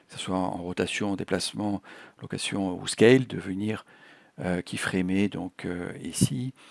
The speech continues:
euh, la, la clé, et quitte à ce qu'on ait plusieurs clés dans le temps, éventuellement. Là, on va en mettre qu'une seule, parce qu'on veut le positionner, et ensuite, on va laisser jouer donc l'animation du déplacement, voilà, qui va se faire,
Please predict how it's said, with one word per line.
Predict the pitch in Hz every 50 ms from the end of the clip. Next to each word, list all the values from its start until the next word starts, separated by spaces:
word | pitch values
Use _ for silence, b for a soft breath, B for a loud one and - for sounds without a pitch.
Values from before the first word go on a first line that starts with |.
| B B B B - -
euh, | - 92 90 85
la, | 87 87 90 92 98 - -
la | - -
clé, | - - - 120 120 127 139 - -
et | - -
quitte | - - 110 - 87
à | 85
ce | 80 - -
qu'on | - 101 101 107 104 95 90 85
ait | 87
plusieurs | - - 87 92 90 - -
clés | - - 104 104 104 104 104 95 -
dans | - 90 90
le | 87 85 -
temps, | - - 113 117 123 B B B B B -
éventuellement. | 90 95 90 - 107 101 95 92
Là, | 90 90 92
on | 95
va | 90 92
en | 95 92
mettre | 95 95 -
qu'une | - - 98
seule, | 95 - - 113 110 107 98 - B B B B B B
parce | - -
qu'on | - 90
veut | 90 90
le | 90
positionner, | - 104 101 90 92 85 - - 104 101 98 104 104 104 -
et | -
ensuite, | 92 85 - - 95 - -
on | 85 85
va | 87
laisser | - 87 - - 98 92
jouer | 90 92 87 92 98 101 98
donc | 90 87 85 -
l'animation | 90 90 92 92 87 87 - - - 98
du | 90 87 87
déplacement, | - - - - - - - - 95 95 107
voilà, | 104 - - 95 107 131 - B B B B B B B B B _ -
qui | - - - 90
va | 90 85
se | - - -
faire, | 85 - - 101 95 87 - -